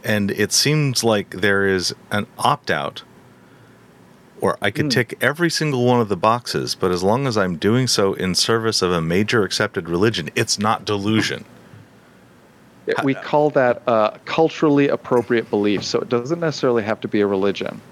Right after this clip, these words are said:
Speaker 1: Okay.
Speaker 2: If it's something that is common in your
Speaker 1: Ah.
Speaker 2: culture or seems to be some sort of thing that seems to be socially appropriate,
Speaker 1: Mm-hmm.
Speaker 2: then we might say, "Okay, well, if I challenge that belief as a therapist,
Speaker 1: Mm-hmm.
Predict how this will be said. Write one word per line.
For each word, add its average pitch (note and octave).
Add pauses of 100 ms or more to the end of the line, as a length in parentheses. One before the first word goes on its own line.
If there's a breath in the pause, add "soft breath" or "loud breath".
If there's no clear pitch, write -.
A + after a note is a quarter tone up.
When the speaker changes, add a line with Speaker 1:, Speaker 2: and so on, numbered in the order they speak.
Speaker 1:
Okay. G#2+
Speaker 2:
If D2+
it's A#2
something C3+
that G#2+
is G#2
common D3
in A#2+
your G#2+
Speaker 1:
Ah. C#2+
Speaker 2:
culture - (100)
or A#2
seems C3+
to B2+
be A2
some A2+
sort A2
of G2+ (340 loud breath)
thing C3
that A#2+
seems B2
to A#2
be A#2
socially A#2+
appropriate, - (140)
Speaker 1:
Mm-hmm. F2+ (1080)
Speaker 2:
then A#2+
we A#2
might G#2
say, G2+ (200)
"Okay, A#2+ (120)
well, B2 (200)
if D3
I B2+
challenge A#2+
that A2
belief A2
as B2+
a A2
therapist, -
Speaker 1:
Mm-hmm. G#2